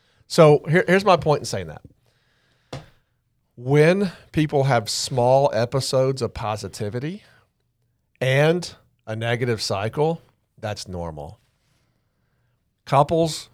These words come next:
who have been in, here's my point I was going for a moment ago. Distressed couples have expectations that are even way higher than healthy couples. The longer you live in sickness, the better you think your food should taste, so to speak. The long-, <laughs> I said that wrong.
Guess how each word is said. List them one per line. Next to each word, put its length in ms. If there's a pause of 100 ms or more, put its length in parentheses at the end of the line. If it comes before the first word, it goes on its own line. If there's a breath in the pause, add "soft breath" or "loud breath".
who 120
have 140
been 160
in, 180
here's 200
my 100
point 220
I 40
was 120
going 180
for 200
a 40
moment 300
ago. 260
Distressed 600
couples 680
have 320
expectations 1000
that 160
are 120
even 420
way 260
higher 560 (680)
than 160
healthy 320
couples. 500 (1500)
The 100
longer 360
you 220
live 240
in 100
sickness, 760 (640)
the 120
better 280
you 160
think 280
your 100
food 260
should 200
taste, 300
so 140
to 60
speak. 300
The 120
long-, 240
<laughs> 0
I 160
said 360
that 120
wrong. 180